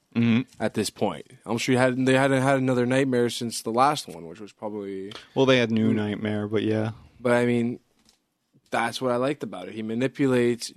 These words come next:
Speaker 2: Jason using another character to get his name back out there.
Speaker 1: Mm.
Speaker 2: And then he can't control what he's created. And then it becomes a face-off between the two of them
Speaker 1: Mm-hmm.
Speaker 2: because he, because he pisses him off.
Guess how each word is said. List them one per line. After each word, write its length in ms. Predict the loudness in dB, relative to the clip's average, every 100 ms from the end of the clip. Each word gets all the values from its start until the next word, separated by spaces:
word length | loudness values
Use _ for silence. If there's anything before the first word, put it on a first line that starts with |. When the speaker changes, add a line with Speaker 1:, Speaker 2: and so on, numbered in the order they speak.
| -12
Speaker 2:
Jason 760 | -2 0 0 -2 -8 -8 -12 -8
using 320 | -2 -2 0 0
another 180 | 0 -2
character 720 | 0 2 2 0 -4 -6 -8 -12
to 80 | -4
get 200 | -4 0
his 260 | -2 -2
name 260 | -4 -6 -6
back 280 | -6 -4 -2
out 240 | -2 -2
there. 280 | -10 -16 -8
Speaker 1:
Mm. 280 | -6 -4 -6 -10
Speaker 2:
And 100 | -4
then 60 | -2
he 120 | -2
can't 320 | -4 -4 -4
control 560 | -6 -8 -8 -2 0 2
what 100 | 0
he's 160 | -4 -6
created. 600 | -6 -2 0 -2 -6 -20 _ _ _ _
And 120 | -8
then 60 | -6
it 60 | -6
becomes 280 | -8 -8 -8
a 60 |
face-off 500 | -2 0 0 -4 -8
between 260 | -12 -12 -10
the 60 | -8
two 200 | -4 -4
of 80 | -6
them 180 | -14 -20 _ _
Speaker 1:
Mm-hmm. 120 | -8 -6
Speaker 2:
because 160 | -4
he, 120 | -4 -8
because 360 | -8 -10 -10
he 80 | -12
pisses 460 | -8 -8 -6 -10 -12
him 100 | -14
off. 260 | -16 -20